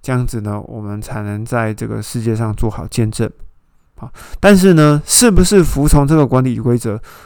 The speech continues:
并不影响到你得救的依据。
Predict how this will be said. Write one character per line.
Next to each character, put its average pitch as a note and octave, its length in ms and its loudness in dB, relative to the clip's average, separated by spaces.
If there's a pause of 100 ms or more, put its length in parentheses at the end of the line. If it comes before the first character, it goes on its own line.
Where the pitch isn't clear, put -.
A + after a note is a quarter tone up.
(180)
并 F#3 240 4
不 D#3 220 4
影 B2+ 200 -2
响 A2 240 -2
到 B2 280 0
你 A2 460 -4
得 A2+ 280 2
救 A#2+ 440 4
的 G2+ 280 -6
依 A#2 160 -6
据。 - 300 -6